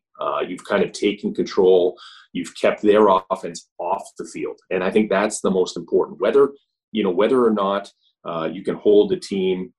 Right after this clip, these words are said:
to field goals rather than touchdowns is important. But the other important thing is getting your offense back on the field. So if you're the defense for the Ticats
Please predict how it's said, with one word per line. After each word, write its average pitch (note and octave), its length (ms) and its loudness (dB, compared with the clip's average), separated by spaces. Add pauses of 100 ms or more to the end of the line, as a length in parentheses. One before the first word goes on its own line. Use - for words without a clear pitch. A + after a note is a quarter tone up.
(140)
to E2+ 520 -4
field F#2 320 0
goals E2+ 440 2
rather F2+ 280 0
than E2 300 -6
touchdowns E2+ 580 -4 (100)
is F2 200 -6
important. - 600 0 (460)
But G2 220 0
the G2 160 2
other A2 420 6
important G2+ 420 -2
thing F2 140 -4
is D#2 180 -10 (160)
getting G#2 480 -2
your F2+ 220 -4 (100)
offense F2+ 480 -10
back E2 260 -6
on F2 100 -4
the D#2+ 80 -6
field. C2+ 280 -4
So D#2 160 -2
if - 60 -12
you're B2+ 140 4
the A2 100 2
defense G2+ 440 -2
for - 100 -14
the D#2+ 200 -2
Ticats A#2 460 -2